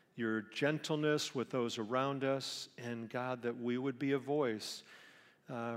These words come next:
for those whose rights are sometimes trampled on,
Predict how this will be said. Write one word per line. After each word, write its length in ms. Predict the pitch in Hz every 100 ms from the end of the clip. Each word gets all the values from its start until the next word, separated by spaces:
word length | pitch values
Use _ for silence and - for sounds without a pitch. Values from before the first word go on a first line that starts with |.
| 117
for 140 | 127
those 400 | 120 127 135 127
whose 480 | - 131 117 - -
rights 640 | 147 120 127 131 127 - -
are 280 | 135 123 113
sometimes 880 | - 143 135 131 135 127 120 117 -
trampled 460 | - 139 131 117
on, 300 | 113 110 107